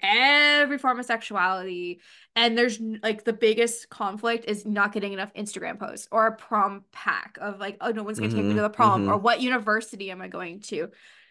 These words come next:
Speaker 1: It's interesting that that's kind of where teen movies are leading us versus what, like, we grew up on, which was just basically, like,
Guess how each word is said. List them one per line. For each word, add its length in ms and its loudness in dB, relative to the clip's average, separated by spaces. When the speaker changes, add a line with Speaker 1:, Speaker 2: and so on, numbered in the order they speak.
Speaker 1:
It's 280 2
interesting 500 -4
that 140 -2
that's 160 -2
kind 200 -6
of 80 0
where 120 0
teen 340 -6
movies 300 -6
are 120 -4
leading 420 -8
us 580 -4
versus 920 0
what, 240 2
like, 160 0
we 220 -8
grew 200 -2
up 220 0
on, 260 2
which 140 -6
was 100 -10
just 180 -10
basically, 460 -2
like, 260 -4